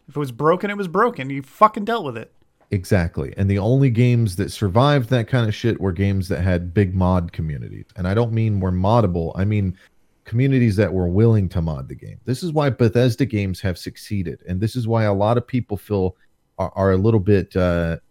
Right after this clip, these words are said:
Speaker 2: incorrect with their judgment on Bethesda, is because if you go back to Morrowind and Oblivion, these games were broken.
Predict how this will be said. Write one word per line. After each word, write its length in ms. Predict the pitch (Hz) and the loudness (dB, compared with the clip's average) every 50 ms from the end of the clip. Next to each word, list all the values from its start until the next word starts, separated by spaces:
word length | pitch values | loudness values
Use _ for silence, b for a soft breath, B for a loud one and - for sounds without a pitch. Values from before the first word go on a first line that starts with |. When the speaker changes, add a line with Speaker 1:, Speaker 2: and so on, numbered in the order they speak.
| _ _ _ _ _ _ _ _ | _ _ _ _ _ _ _ _
Speaker 2:
incorrect 640 | - 120 127 120 - - 117 101 110 107 - - - | 0 0 0 0 0 0 2 4 4 4 2 0 -2
with 160 | 95 90 - | -4 -4 0
their 140 | - 90 87 | 0 0 0
judgment 580 | 85 - - 107 110 101 92 95 98 92 80 - - | 0 2 2 4 4 2 0 -2 -2 -2 -2 -2 -4
on 180 | 87 85 85 | -4 -4 -4
Bethesda, 580 | 80 92 - - 85 80 78 76 - 80 78 78 b b b b b | -4 -6 -4 -2 -2 -2 -2 -4 -6 -6 -6 -8 b b b b b
is 140 | 117 98 | -2 -2
because 400 | - - 107 - 113 107 104 95 | -2 -4 -2 0 2 2 2 2
if 180 | 110 120 107 - | 0 -2 0 0
you 80 | 120 113 | 0 2
go 220 | 95 127 135 139 | 4 6 6 6
back 320 | 135 135 123 120 117 - | 6 6 4 4 2 0
to 100 | - - | -2 -4
Morrowind 800 | 92 85 82 95 107 120 123 120 120 113 113 113 113 110 113 107 | -2 -2 0 0 0 2 2 2 0 0 0 0 0 0 -2 -2
and 80 | 92 80 | -4 -6
Oblivion, 640 | 80 78 - 98 107 113 98 117 120 117 110 107 - | -8 -6 -4 -2 0 0 0 0 0 0 -2 -2 -2
these 240 | - 156 170 160 - | -2 -2 -2 -2 -2
games 360 | - 151 147 139 117 - - | -2 0 0 0 -2 -2 -4
were 100 | 104 92 | -4 -4
broken. 640 | 87 87 - 87 87 98 110 131 127 - - 73 - | -4 -6 -6 -2 2 4 4 2 2 -2 -6 -12 -12